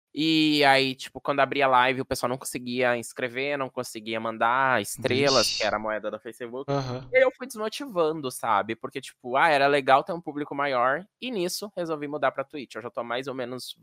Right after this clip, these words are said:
Speaker 1: ah, devo tá pra fazer um ano de Twitch, em
Speaker 2: Uhum.
Speaker 1: breve. E... e mais ou menos foi isso. Só pra fazer um comentário, a tua live tá como poker.
Speaker 2: Quê?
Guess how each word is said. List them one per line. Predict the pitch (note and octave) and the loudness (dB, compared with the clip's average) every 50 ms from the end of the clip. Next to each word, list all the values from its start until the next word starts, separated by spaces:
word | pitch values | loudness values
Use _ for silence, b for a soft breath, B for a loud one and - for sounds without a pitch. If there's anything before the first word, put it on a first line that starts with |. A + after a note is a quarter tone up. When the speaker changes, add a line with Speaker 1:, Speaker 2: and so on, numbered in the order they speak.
| _ - | _ -16
Speaker 1:
ah, | A#2 - _ _ _ _ _ _ _ _ _ _ _ _ _ _ _ - - - _ _ _ _ _ - | -16 -16 _ _ _ _ _ _ _ _ _ _ _ _ _ _ _ -14 -14 -14 _ _ _ _ _ -4
devo | - A3 - | -4 0 0
tá | A#3 G#3 | 2 2
pra | A#3 G#3+ | 2 2
fazer | A3+ G#3 F#3+ G3+ | 2 2 0 0
um | G#3+ B3+ A3 | 0 2 4
ano | E3 C3+ B2 A#2 A2+ | 4 4 4 2 -2
de | G#2 - | -6 -10
Twitch, | - - C3+ A#2 G2 E2+ D2+ - - - G2+ E2 - - | -10 -6 -4 -4 -4 -6 -10 -14 -14 -12 -12 -14 -14 -10
em | F#2+ C#3+ | -6 -2
Speaker 2:
Uhum. | |
Speaker 1:
breve. | B2 G2+ F#2 E2+ - - - - E2 F2 - - _ _ _ _ _ _ _ _ _ _ _ _ _ _ _ _ _ _ _ _ - | -2 0 0 -2 -4 -6 -10 -14 -16 -18 -20 -20 _ _ _ _ _ _ _ _ _ _ _ _ _ _ _ _ _ _ _ _ -14
E... | G#2 G2+ G2+ G2 F#2+ F#2+ F#2 F#2 F2+ F2+ F2+ F2+ F2 F2 F2 F2 E2+ E2+ E2 F2 F#2+ _ _ - | -12 -10 -8 -8 -8 -8 -8 -8 -10 -8 -8 -8 -8 -8 -8 -10 -10 -10 -12 -14 -14 _ _ -10
e | - | -8
mais | B2 C3+ C#3 C3+ | -2 0 0 0
ou | D#3 D3+ | 2 0
menos | D#3 D3+ D3+ - | 0 -2 -4 -6
foi | - G3 E3 | -4 -4 -4
isso. | C#3 - - - B B B B B | -4 -4 -6 -10 B B B B B
Só | - D#3+ | -4 -4
pra | - - F#3+ | -2 -2 -4
fazer | - F#3+ F3 E3 | -6 -4 -4 -4
um | E3 | -4
comentário, | - - D#3 D#3+ D3+ - - B2 G#2+ G2+ - F2+ | -2 -2 -2 -2 -2 2 6 6 6 6 6 2
a | |
tua | - - C3+ | 2 2 4
live | C3 B2 B2+ B2+ C3 | 4 4 2 2 -2
tá | - C#3 | -6 -8
como | - - C#3 C#3 D#3 - _ - | -8 -6 -8 -8 -8 -8 _ -4
poker. | B2+ A#2+ A2 _ _ - F#2+ E2+ F2 F#2 _ _ _ _ _ _ _ _ _ _ _ _ _ _ _ _ _ - | -2 -2 -2 _ _ -6 -6 -6 -6 -8 _ _ _ _ _ _ _ _ _ _ _ _ _ _ _ _ _ -6
Speaker 2:
Quê? | - E3 F3+ A#3 - - - - - - | -2 0 0 0 -2 -6 -12 -18 -20 -20